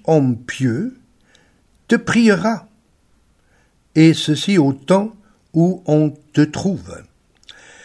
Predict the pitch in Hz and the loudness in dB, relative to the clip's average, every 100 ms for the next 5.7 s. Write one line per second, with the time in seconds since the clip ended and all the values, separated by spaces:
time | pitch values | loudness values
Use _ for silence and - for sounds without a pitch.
0 | - - _ _ _ _ 170 220 262 214 | -20 -20 _ _ _ _ 2 4 4 4
1 | 202 202 202 170 156 175 202 127 - - | 2 2 2 4 2 2 2 0 -6 -6
2 | 135 127 - 117 123 147 170 185 - - | 0 0 -2 -6 0 2 2 0 -4 -10
3 | - 165 208 277 320 _ _ _ _ _ | -2 0 2 -2 -6 _ _ _ _ _
4 | - 160 160 - 139 123 135 196 147 123 | -2 0 0 -2 -2 -2 -2 -2 -2 -4
5 | 110 107 175 247 254 254 | -4 -4 0 2 2 -2